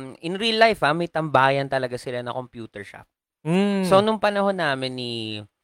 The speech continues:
Speaker 1: sa mga kapitbahay, nung kapanahon na namin nung aking, ah, kabatch at, ah, kaibigan na si Herbs, ang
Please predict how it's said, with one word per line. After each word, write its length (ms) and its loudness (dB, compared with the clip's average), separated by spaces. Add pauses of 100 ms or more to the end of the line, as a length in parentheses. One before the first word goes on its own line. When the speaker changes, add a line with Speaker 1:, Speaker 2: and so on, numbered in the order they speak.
(220)
Speaker 1:
sa 100 -20
mga 180 0
kapitbahay, 360 0
nung 260 -4
kapanahon 480 -2
na 100 -2
namin 380 -2
nung 180 -8
aking, 560 -10
ah, 240 -8
kabatch 520 -2
at, 180 -8 (180)
ah, 220 -8
kaibigan 520 -10
na 120 -12
si 280 -14
Herbs, 520 -14 (540)
ang 220 0